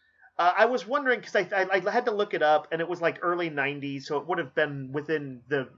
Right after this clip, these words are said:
last few years when the show was being made. Um, it, like, how much that was on their mind. I,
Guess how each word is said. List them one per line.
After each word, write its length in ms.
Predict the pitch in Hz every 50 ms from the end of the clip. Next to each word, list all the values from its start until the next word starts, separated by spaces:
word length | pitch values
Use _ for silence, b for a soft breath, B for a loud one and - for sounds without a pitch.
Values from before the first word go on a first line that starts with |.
| - -
last 320 | 143 143 135 131 - -
few 140 | - 147 139
years 400 | 131 127 131 135 135 131 123 -
when 80 | 131 123
the 80 | 123 120
show 240 | - - 127 117
was 180 | 117 120 120 120
being 280 | - 120 120 117 117 117
made. 320 | 117 117 120 120 117 117 b b b b b b b b b -
Um, 580 | 139 131 131 131 131 131 131 127 131 131 131 - _ _ _ _ _ _ _ _ - - - - -
it, 160 | 170 165 -
like, 180 | 190 185 185 175
how 180 | - - 247 247
much 200 | 247 226 - -
that 160 | 202 202 202
was 140 | 180 147 165
on 100 | 175 165
their 140 | 160 147
mind. 500 | 139 139 135 135 135 131 123 117 117 117
I, 160 | 120 139 139